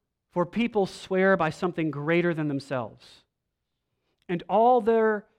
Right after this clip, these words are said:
disputes and oath is final confirmation. So when God desired to show more convincingly to the heirs of the promise the unchangeable character of his purpose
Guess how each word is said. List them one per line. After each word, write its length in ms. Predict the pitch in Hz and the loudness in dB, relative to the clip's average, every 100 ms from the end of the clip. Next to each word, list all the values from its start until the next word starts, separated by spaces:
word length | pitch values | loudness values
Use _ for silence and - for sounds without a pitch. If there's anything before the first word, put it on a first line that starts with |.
| _ 165 | _ -12
disputes 1000 | 180 - - 190 196 160 175 - - _ | -10 -12 -10 -4 -2 -2 -6 -16 -20 _
and 120 | 180 180 | -8 -6
oath 480 | 208 175 160 - _ _ _ _ _ | -2 -2 -2 -6 _ _ _ _ _
is 180 | 170 151 | -10 -10
final 540 | - - 180 208 214 | -10 -6 -4 -4 -6
confirmation. 760 | - 190 185 180 170 170 - 117 _ _ _ _ _ _ _ _ _ _ | -4 -2 -2 -2 -2 -2 -6 -18 _ _ _ _ _ _ _ _ _ _
So 180 | - 220 | -4 -2
when 160 | 208 185 | 0 2
God 300 | 196 247 214 | 2 2 0
desired 480 | 220 196 196 202 202 | -2 0 2 0 -4
to 100 | 185 | -10
show 300 | - 208 185 | -6 -2 0
more 240 | 175 208 | 0 -2
convincingly 960 | 214 185 160 202 202 156 131 123 156 _ _ _ _ _ | -2 -4 0 -2 -2 -8 -6 -8 -12 _ _ _ _ _
to 80 | - | -6
the 160 | 170 190 | -6 -6
heirs 360 | 175 175 190 190 | -2 0 0 0
of 120 | 185 | -4
the 80 | 180 | -6
promise 680 | - 147 113 107 - - _ _ _ _ | -6 -8 -8 -12 -20 -20 _ _ _ _
the 160 | 156 180 | -2 0
unchangeable 680 | 180 - - 208 214 220 196 | 0 -2 -4 -2 -2 -2 -4
character 460 | - 175 175 170 | -4 -6 -4 -4
of 80 | 156 | -4
his 100 | 143 | -6
purpose 640 | - 175 175 117 _ _ | -8 -8 -8 -16 _ _